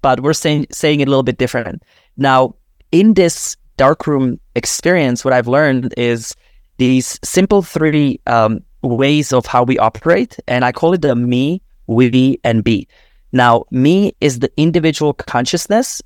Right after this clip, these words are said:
where we have a set of, uh, teachings, set of cycles that we keep on going through. And if you break down that individual consciousness, that's your physical health,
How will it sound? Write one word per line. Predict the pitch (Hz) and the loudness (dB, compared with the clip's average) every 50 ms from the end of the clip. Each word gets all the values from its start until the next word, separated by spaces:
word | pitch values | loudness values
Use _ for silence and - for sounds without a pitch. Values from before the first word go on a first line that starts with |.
| - | -10
where | - 120 135 131 123 131 127 123 | -4 0 0 0 0 0 -2 0
we | 123 139 | 0 0
have | 151 160 156 147 151 - - | 0 0 0 0 0 -2 -4
a | 120 | -6
set | - - - 151 143 | -4 -2 0 0 2
of, | 139 135 131 131 - - - _ _ _ _ _ - - | 2 0 -2 -4 -8 -10 -20 _ _ _ _ _ -6 -2
uh, | 123 117 117 - - | 0 0 0 -2 -2
teachings, | - 165 151 - - - 170 156 151 143 | -4 -4 -4 -4 -2 0 2 2 0 0
set | - - 147 135 | -2 -2 0 -2
of | 127 - | -2 -2
cycles | - - - 139 143 - 151 143 143 139 123 | -2 0 0 0 0 0 0 0 0 0 0
that | 131 117 | 0 0
we | 127 131 | 0 -2
keep | - - - - | -2 -2 -4 -2
on | 131 120 | -2 -2
going | 110 120 117 120 131 | 0 0 0 0 0
through. | - - 170 165 180 208 262 - _ _ _ _ _ - | -2 -2 -2 -2 -2 -2 -4 -6 _ _ _ _ _ -4
And | 135 143 | -2 -2
if | 143 - - | -2 0 -2
you | 156 | -2
break | 131 143 156 180 175 175 - | 2 2 2 2 0 0 0
down | 175 165 160 160 160 | 2 2 2 2 2
that | 147 139 123 - | 2 0 0 0
individual | 139 147 156 156 139 147 - 135 120 _ - | -2 -2 -2 0 -2 -2 -2 -4 -6 _ -4
consciousness, | - 165 175 180 - 165 - - 120 110 120 135 - - | -2 -2 -2 -2 -2 -4 -4 -4 -2 -2 -2 -2 -4 -2
that's | - 135 123 - - - | -2 -2 -2 -4 -4 -2
your | 127 113 107 101 - _ - | 0 0 0 -2 -4 _ -10
physical | - - 143 127 143 - 127 120 | -6 -4 -2 -2 -2 -2 -2 -2
health, | 127 127 131 160 - - - | 0 0 0 0 -2 -4 -10